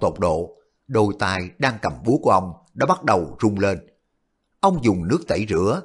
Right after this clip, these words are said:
làm sạch bề ngoài của vật thể màu đỏ kia. Sau khi được rửa sạch, màu đỏ của viên đá nọ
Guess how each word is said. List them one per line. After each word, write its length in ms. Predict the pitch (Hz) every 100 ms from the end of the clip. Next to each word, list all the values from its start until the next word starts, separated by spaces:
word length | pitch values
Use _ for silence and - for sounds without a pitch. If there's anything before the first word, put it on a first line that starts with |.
| -
làm 260 | - 117 92
sạch 260 | - 101 117
bề 180 | 104
ngoài 340 | 95 92 92 87
của 140 | 123 113
vật 100 | 85
thể 200 | 98 87
màu 200 | 139 98
đỏ 220 | 73 90 -
kia. 200 | 95 82 - _ _ _ _ _ -
Sau 300 | - 120 107
khi 200 | - 113
được 200 | 92 87
rửa 120 | 95 123
sạch, 240 | - 85 - _ _
màu 240 | 135 117 113
đỏ 240 | 110 117
của 100 | - 131
viên 160 | 107
đá 140 | 98 135
nọ 400 | 98 76 82